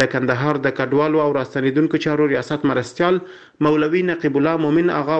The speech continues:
ویلي په سپین بولدک ولسوالۍ کې له پاکستانه د راروانو کډوالو شمیر نهایت زیات دی. نوموړی وایي، اړتیا ده چې شتمن هیوادوال، خیریه بنسټونه او سوداګر هم له راروانو کډوالو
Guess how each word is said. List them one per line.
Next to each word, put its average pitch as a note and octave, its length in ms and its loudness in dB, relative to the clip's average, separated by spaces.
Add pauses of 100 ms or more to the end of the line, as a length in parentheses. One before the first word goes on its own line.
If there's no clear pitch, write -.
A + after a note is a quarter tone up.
ویلي F#3 320 2 (460)
په D3 160 -4
سپین G3 260 0
بولدک E3+ 400 0
ولسوالۍ D3+ 560 2
کې F3+ 160 0
له E3 140 -2
پاکستانه E3 580 -2
د C#3 120 0
راروانو E3+ 500 0
کډوالو E3+ 460 0
شمیر E3 300 0 (180)
نهایت D3+ 520 -2 (220)
زیات A#2+ 320 -4
دی. C3+ 80 0 (920)
نوموړی C3+ 480 2
وایي، F3+ 260 2 (400)
اړتیا D3+ 360 -2
ده F3+ 120 0
چې F3+ 60 -2 (100)
شتمن E3 380 0
هیوادوال، D#3 580 0 (160)
خیریه C#3 400 0
بنسټونه C#3+ 500 0 (460)
او C3+ 60 4 (160)
سوداګر C#3 400 0 (120)
هم F3+ 140 -2 (100)
له E3+ 160 2
راروانو C3+ 480 0
کډوالو D#3 380 0